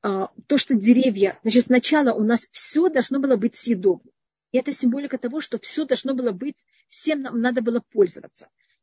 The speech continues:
И в чело-, у человека и в природе не было ничего второстепенного. Чуть ли не все имело какую-то, а, очень явную форму, как можно этим очень правильно и хорошо пользоваться. После первого греха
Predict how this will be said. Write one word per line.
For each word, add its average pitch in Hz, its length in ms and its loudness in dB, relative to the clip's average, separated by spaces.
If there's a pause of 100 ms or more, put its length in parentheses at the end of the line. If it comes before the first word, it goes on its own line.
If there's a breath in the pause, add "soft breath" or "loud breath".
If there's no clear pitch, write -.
(120)
И 254 140 -8
в - 120 -16
чело-, 240 320 4
у 233 120 -2
человека 240 680 0
и 208 100 -8
в 185 260 -4
природе 240 600 -4
не 233 180 -6
было 277 160 -4
ничего 233 400 0
второстепенного. 233 840 -6 (300)
Чуть - 160 -8
ли 269 80 -10
не 247 100 -2
все - 460 -6
имело 254 340 -2
какую-то, 247 540 -4 (420)
а, 208 160 -14
очень 254 300 2
явную 240 520 4 (120)
форму, 285 340 2
как 247 220 -2
можно 240 260 0
этим 202 380 -6
очень 247 260 -2
правильно 226 440 -4
и 208 60 -4
хорошо 202 340 -8
пользоваться. - 600 -6 (560 soft breath)
После 294 300 2
первого 208 340 0
греха 233 320 -2